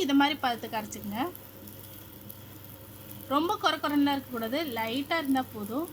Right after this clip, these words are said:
இப்ப நம்ம வந்து இந்த மாவை அள்ளி எடுத்துடலாம். நம்ம அரிசி மாவு வலிச்சு எடுத்தாச்சு. இப்ப நம்ம உளுந்து போட்டிருக்கோம். பாருங்க, உளுந்து எவ்வளோ கொஞ்சமா இருக்குது, ஆனா அரைச்சு எடுக்கும் போது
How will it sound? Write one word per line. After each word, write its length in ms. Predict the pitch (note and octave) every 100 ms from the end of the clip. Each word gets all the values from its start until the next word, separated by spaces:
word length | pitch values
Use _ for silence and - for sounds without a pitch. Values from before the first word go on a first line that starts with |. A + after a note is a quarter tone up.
| - - - - - - - - - - - - - - - - - - -
இப்ப 120 | - C#4
நம்ம 140 | C4+ B3+ A#3+
வந்து 200 | B3 F#4+ C5+ - - -
இந்த 120 | C4 C4
மாவை 200 | B3+ C#4 C#4
அள்ளி 160 | B3 B3+
எடுத்துடலாம். 460 | G3+ G#3 G#3+ C4 D#4+ - - C4
நம்ம 160 | C4 C4
அரிசி 200 | C#4 E4+
மாவு 140 | E4+ C#4
வலிச்சு 260 | B3 B3+ C4+
எடுத்தாச்சு. 420 | A3 A3+ A3+ D4+ G4+ F#4
இப்ப 120 | C4+
நம்ம 140 | B3+ C#4 B3
உளுந்து 240 | B3+ C#4 C#4
போட்டிருக்கோம். 500 | A3 G3+ F#3+ B3+ G4 - - - - - - - - - - - - -
பாருங்க, 260 | C#4 C#4+ C#4+ C4+
உளுந்து 220 | C#4+ E4 D#4
எவ்வளோ 140 | B3 C4 C4
கொஞ்சமா 340 | B3 C4+ C#4 C4
இருக்குது, 300 | G#3+ A3 C#4 F4+ - A#3
ஆனா 180 | B3 D4+ G#3+
அரைச்சு 260 | B3 C#4+ E4
எடுக்கும் 320 | C4 G#3+ A3+ G#3+
போது 160 | G#3